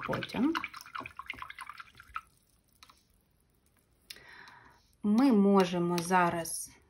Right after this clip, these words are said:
взяти або цей самий пензлик, або ще менший, і, е, зафарбувати чорним. Я сподіваюся, що білий у вас уже також висох. Якщо ні, то почекайте.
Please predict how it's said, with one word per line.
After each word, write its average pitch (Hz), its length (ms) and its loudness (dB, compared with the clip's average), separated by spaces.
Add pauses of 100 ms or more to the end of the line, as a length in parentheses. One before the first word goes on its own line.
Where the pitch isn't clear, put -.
(140)
взяти 180 600 0 (600)
або 180 240 0
цей 170 320 -2
самий 302 480 4
пензлик, 233 640 0
або 170 320 0 (320)
ще 220 360 0
менший, 233 720 2 (420)
і, 269 480 4 (100)
е, 196 460 4
зафарбувати 196 1500 2 (1160)
чорним. 185 840 4
Я 180 120 0
сподіваюся, 170 640 -2
що 170 100 -6
білий 175 360 2
у 160 40 -2
вас 160 280 -4
уже 165 180 -4
також 160 480 -6
висох. 226 580 -2 (140)
Якщо 160 320 -6
ні, 190 200 2
то 156 180 -6
почекайте. 165 920 -4